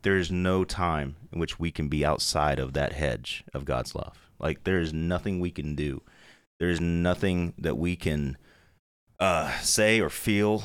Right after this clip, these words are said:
or do. Um, and no matter how much we don't think we deserve it or how much we think we do sometimes, uh, i-, we can't fall outside of what God has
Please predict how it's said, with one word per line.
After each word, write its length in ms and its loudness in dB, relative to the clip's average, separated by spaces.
or 140 0
do. 500 2
Um, 280 0
and 100 0
no 80 2
matter 160 2
how 180 0
much 280 0
we 380 0
don't 280 -2
think 160 -2
we 120 0
deserve 380 -2
it 160 -2
or 120 -4
how 120 -2
much 240 -2
we 100 -2
think 220 -4
we 100 -8
do 380 0
sometimes, 460 -4
uh, 380 0
i-, 80 -4
we 120 -4
can't 280 0
fall 400 0
outside 580 0
of 160 -4
what 160 -2
God 200 2
has 160 -2